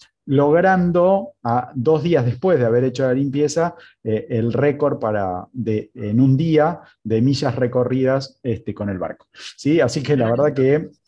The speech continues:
wow, estas mujeres que navegan, eh, la verdad que, que impresionan.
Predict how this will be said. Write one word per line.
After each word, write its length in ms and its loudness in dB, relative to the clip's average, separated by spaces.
wow, 640 2
estas 280 -2
mujeres 720 0
que 140 0
navegan, 600 2
eh, 640 0
la 100 -4
verdad 180 -2
que, 280 -2
que 140 0
impresionan. 720 0